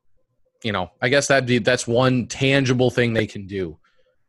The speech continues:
They have facilities now that are impressive. The kids love,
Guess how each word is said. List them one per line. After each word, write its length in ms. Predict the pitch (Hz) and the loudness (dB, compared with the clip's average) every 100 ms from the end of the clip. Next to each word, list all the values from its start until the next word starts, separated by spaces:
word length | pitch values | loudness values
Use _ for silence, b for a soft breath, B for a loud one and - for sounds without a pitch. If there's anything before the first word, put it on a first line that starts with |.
| _ - | _ -4
They 100 | 104 | 0
have 160 | 110 | 0
facilities 580 | - - 127 131 127 120 | -2 0 2 2 2 0
now 400 | 123 117 117 113 | 0 0 0 -2
that 120 | 117 113 | 0 0
are 80 | |
impressive. 640 | 120 113 - 117 - 117 107 | 0 0 0 0 0 -2 -2
The 80 | 107 | -2
kids 260 | 120 107 | -2 -2
love, 240 | 110 110 | -2 -2